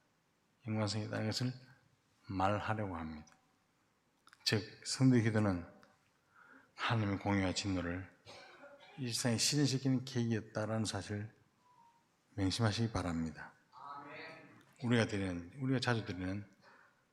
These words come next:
"나라가 임하시오며, 나라가 임하시오며"라고 매번 주기도문을 할 때마다 드리는 그 기도의 응답으로 최후의 심판이 이 땅에 임하는 줄 믿으시기 바랍니다. 사랑하는 성도 여러분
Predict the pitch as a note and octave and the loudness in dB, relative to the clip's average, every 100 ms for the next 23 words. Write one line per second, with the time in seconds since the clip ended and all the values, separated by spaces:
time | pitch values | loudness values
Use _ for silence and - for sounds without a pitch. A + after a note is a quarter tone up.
0 | - F#2+ F#2 F2+ F#2+ A#2 G#2 F#2+ - G2 | -4 0 0 -2 -2 0 0 0 -4 -6
1 | F#2+ G#2 _ _ _ - - - _ A#2 | -10 -14 _ _ _ -20 -20 -20 _ 6
2 | A2 A2 A#2 A#2+ A2+ G2+ - G2+ G2+ G2 | 8 8 6 4 4 2 0 -2 -6 -8
3 | G#2 A2+ B2 C#3 D3 C#3+ - C3 C3 A#2+ | -10 -6 -2 2 4 4 2 -2 0 2
4 | G#2 G2+ G2+ G2 - G2 G2 A#2 - B2 | 0 -2 -2 -4 -4 -6 -6 -8 -8 -8
5 | - C3+ C#3 C#3+ D3 A#2 G2+ G2 - - | -2 2 2 4 4 2 0 -2 -6 -16
6 | - _ _ _ _ _ _ _ _ - | -20 _ _ _ _ _ _ _ _ -4
7 | A2+ G2 A2+ - G#2 - C#3+ C#3 C3 B2 | -2 -2 -6 -4 -6 -2 -4 2 2 4
8 | C3 B2 A#2 A2 A2+ B2 A#2+ C3 C3+ A2+ | 2 4 4 4 2 4 4 4 6 6
9 | G2 F2+ E2 - - _ - - - - | 4 0 -4 -12 -20 _ -18 -14 -12 -10
10 | - - - - - - - - _ _ | -8 -8 -8 -12 -14 -18 -20 -20 _ _
11 | _ _ _ _ _ _ - G2 F#2 F2 | _ _ _ _ _ _ -6 0 0 0
12 | - G#2 F#2+ F2+ G#2 | -2 -2 -6 -6 -8